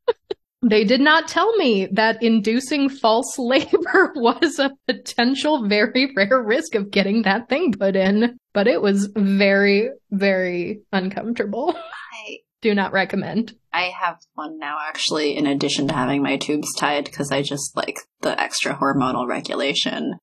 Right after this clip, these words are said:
Speaker 2: You know what's great? Not having periods is great.
Speaker 1: It is, yes. <laughs>
Speaker 2: So I was like, "Yes, my tubes are tied, but can I still have this,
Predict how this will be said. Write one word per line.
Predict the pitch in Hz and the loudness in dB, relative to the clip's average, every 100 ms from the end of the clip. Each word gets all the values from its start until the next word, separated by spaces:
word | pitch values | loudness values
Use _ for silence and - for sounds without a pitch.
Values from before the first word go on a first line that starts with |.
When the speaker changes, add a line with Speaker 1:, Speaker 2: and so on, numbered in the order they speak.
| _ | _
Speaker 2:
You | 180 165 | -8 -4
know | 156 | -2
what's | 185 185 | -2 -2
great? | - 147 143 143 | -4 -4 -2 -2
Not | 143 143 160 | -2 -2 0
having | 165 139 127 | -2 -2 -4
periods | - - - - | -4 -4 -6 -8
is | - - | -8 -8
great. | - - - - - _ - | -8 -6 -8 -8 -18 _ 0
Speaker 1:
It | 262 | 4
is, | 247 247 311 220 180 - - | 6 6 4 2 -2 -6 -6
yes. | 185 185 208 - - - - 247 | -2 0 0 -4 -10 -8 -6 -8
<laughs> | - - - - _ | -8 -16 -18 -20 _
Speaker 2:
So | - - - - 247 160 165 _ - | -2 0 2 2 2 2 -2 _ -2
I | 165 | 0
was | 180 180 | 2 2
like, | 190 190 - | 2 2 -4
"Yes, | 302 359 - - - - | 2 2 0 -6 -6 -10
my | 214 233 | -10 -10
tubes | - 247 247 | -8 -8 -2
are | 277 269 | 0 -2
tied, | - - - - - - _ _ - | -2 -2 -2 -2 -4 -6 _ _ -8
but | 269 - | -6 -4
can | - 285 294 277 | 2 2 2 0
I | 302 | 0
still | 349 - 415 415 | 0 0 0 0
have | 311 320 - | 0 -2 -2
this, | - 466 466 - - - | 0 0 0 -2 -2 -6